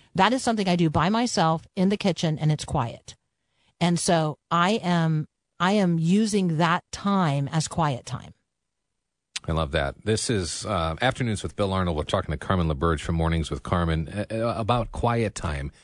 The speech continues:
Speaker 2: And the more you spend in quiet time with God, I, we were learning this in church this week. It's funny that you wanted to talk about this, uh, Carmen. The more you're able to just shake it off,
Speaker 1: Mm-hmm.
Speaker 2: right?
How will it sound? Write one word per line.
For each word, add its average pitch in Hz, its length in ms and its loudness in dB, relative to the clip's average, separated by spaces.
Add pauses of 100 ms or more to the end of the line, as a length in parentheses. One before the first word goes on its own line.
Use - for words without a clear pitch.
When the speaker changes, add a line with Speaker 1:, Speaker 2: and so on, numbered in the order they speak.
(560)
Speaker 2:
And 117 140 4
the 120 60 4
more 131 280 2
you 175 140 0
spend 127 400 0
in 107 140 2
quiet 113 440 0
time 101 280 0
with 87 180 -2
God, 82 580 0
I, 104 180 0
we 113 180 -2
were 107 160 0
learning 107 260 2
this 92 220 0
in 80 260 -2
church - 380 -2
this 78 200 -4
week. 80 200 0
It's - 100 -6
funny 90 220 -2
that 78 140 -2
you 78 80 -2
wanted 78 180 0
to 69 80 -6
talk 80 240 -2
about 67 240 -4
this, - 300 -6 (120)
uh, 76 100 -6
Carmen. 73 540 -2
The 87 120 0
more 107 260 0
you're 110 300 0
able 90 320 -2
to - 120 -8
just 82 420 -6
shake - 440 -4
it 69 80 -2
off, - 380 -10 (640)
Speaker 1:
Mm-hmm. 113 280 -10 (540)
Speaker 2:
right? 113 260 2